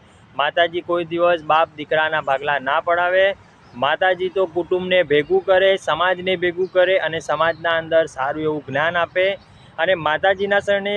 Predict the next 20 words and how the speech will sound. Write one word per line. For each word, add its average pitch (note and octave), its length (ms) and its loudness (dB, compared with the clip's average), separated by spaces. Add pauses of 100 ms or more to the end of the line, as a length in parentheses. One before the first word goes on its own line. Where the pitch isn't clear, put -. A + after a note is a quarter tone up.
(100)
ભુવાજીના F3+ 580 2
શરણે F#3 340 0
જો F3+ 160 -2
તમે F3+ 300 0
જાઓ D#3+ 320 0
છો F3+ 240 -4
તો F3+ 160 -4
ભુવાજીના D#3+ 600 0
પગલાં D#3 340 -2
પડાવજો, D3+ 480 0 (140)
ના C#3+ 240 0
નથી D3 360 -6
પાડતો. D#3+ 380 0 (480)
પણ E3+ 320 2
સૌ E3 300 4
પ્રથમ E3+ 520 0
તમારા D#3+ 420 2
ઘરના D3 400 2
અંદર D#3 340 0
તમારી D#3 440 -2